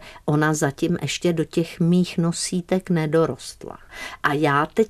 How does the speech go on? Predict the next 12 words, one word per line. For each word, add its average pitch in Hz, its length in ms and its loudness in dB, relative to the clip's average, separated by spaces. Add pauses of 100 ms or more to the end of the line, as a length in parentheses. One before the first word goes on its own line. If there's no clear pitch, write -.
(140)
trénuju, 143 720 2
protože 165 420 -2
na 113 140 -4
zádech 160 400 2
budu 170 260 0
nosit 196 380 2
batůžek 214 800 -2 (120)
a 147 80 0
vepředu 156 560 -2
budu 180 260 -2
nosit 175 380 -2
vnoučinku, 165 760 -4